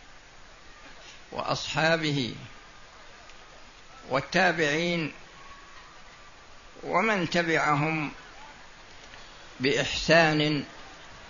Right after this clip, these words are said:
إلى يوم الدين. أما بعد،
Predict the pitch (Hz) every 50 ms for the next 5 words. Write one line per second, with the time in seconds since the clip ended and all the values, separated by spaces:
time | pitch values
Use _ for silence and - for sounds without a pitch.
0 | - - - - - - - - - - - - - 139 151 160 151 139 139 135
1 | 131 135 147 151 147 143 135 123 123 131 131 123 107 - - - - - - -
2 | - - - - - - - - - - - - - - - - - - - -
3 | - - - - - - - - - - - - - - - - - - - -
4 | - - - - - - - - - - - - - - - - - - - -
5 | - - - - - - - - - - - - - - - - - - - 156
6 | 165 170 170 165 160 151 160 175 190 185 160 160 170 180 196 208 214 208 -